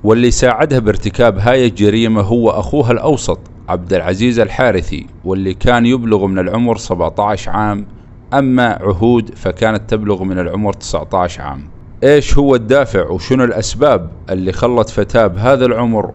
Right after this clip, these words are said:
وأخوها يرتكبوا جريمة بحق أقرب الناس إلى قلوبهم؟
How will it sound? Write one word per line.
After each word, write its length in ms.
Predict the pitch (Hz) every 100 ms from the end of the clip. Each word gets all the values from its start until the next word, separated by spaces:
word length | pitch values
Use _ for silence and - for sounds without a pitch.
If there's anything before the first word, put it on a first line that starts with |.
| -
وأخوها 760 | 101 104 - 117 104 107 104 -
يرتكبوا 760 | 104 95 90 110 139 - 110 104
جريمة 680 | 104 113 120 113 113 107 - -
بحق 640 | 92 85 - 131 - -
أقرب 400 | 123 - 117 107
الناس 460 | 104 107 117 113 -
إلى 220 | 104 101
قلوبهم؟ 680 | 98 - 92 85 73 -